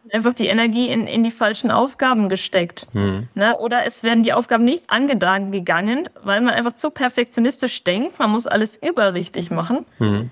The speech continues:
Speaker 1: Ne? Und deswegen macht man lieber, sag ich mal, die kleinen Aufgaben, wo man einfach schon weiß, wie es funktioniert, anstatt sich an die großen ranzutrauen. Und
Speaker 2: Genau.
Speaker 1: das sind die, wo das Potenzial liegt.
Speaker 2: Ja, und Stärken, Stärken, äh, kommt mir gerade so und, äh, das ist, glaub ich, auch ganz, ganz wichtig. Ja, ich bin ein sehr,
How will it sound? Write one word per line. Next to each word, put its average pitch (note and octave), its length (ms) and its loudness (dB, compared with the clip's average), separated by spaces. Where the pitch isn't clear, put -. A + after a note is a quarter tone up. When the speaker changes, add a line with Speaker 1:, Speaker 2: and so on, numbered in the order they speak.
Speaker 1:
Ne? A#3 260 0
Und - 120 -10
deswegen A3+ 360 -4
macht A#3 240 0
man A#3+ 120 2
lieber, A3+ 420 2
sag A3+ 160 0
ich A#3+ 100 -2
mal, G#3+ 120 0
die G#3 100 -2
kleinen A#3+ 420 0
Aufgaben, D4 720 -2
wo A3 100 -2
man G3+ 220 0
einfach G3 260 -2
schon F3+ 140 -6
weiß, B3 280 0
wie - 40 -14
es C#4 120 -14
funktioniert, C4 680 2
anstatt G#3+ 480 0
sich - 180 -4
an G#3 100 0
die G#3 60 0
großen A3+ 360 -2
ranzutrauen. F3 720 -4
Und F3 80 -14
Speaker 2:
Genau. B2+ 200 2
Speaker 1:
das A2 120 -2
sind G3+ 220 -6
die, A#3+ 360 2
wo F#3+ 140 0
das F#3+ 160 -4
Potenzial G3 520 0
liegt. F3+ 340 -8
Speaker 2:
Ja, B2 180 2
und F#3+ 140 0
Stärken, E3+ 420 0
Stärken, F3+ 680 0
äh, D3+ 120 -4
kommt F#3 220 0
mir E3 100 2
gerade D3+ 280 2
so D3+ 240 2
und, C3 220 -2
äh, B2 340 2
das C3 200 0
ist, C3+ 100 -8
glaub C3 140 0
ich, A#2+ 140 -6
auch D#3 180 0
ganz, B2+ 220 -2
ganz A2+ 220 0
wichtig. C3 540 -4
Ja, A2+ 200 0
ich C3+ 160 -10
bin C#3 120 0
ein C3+ 120 0
sehr, B2 500 0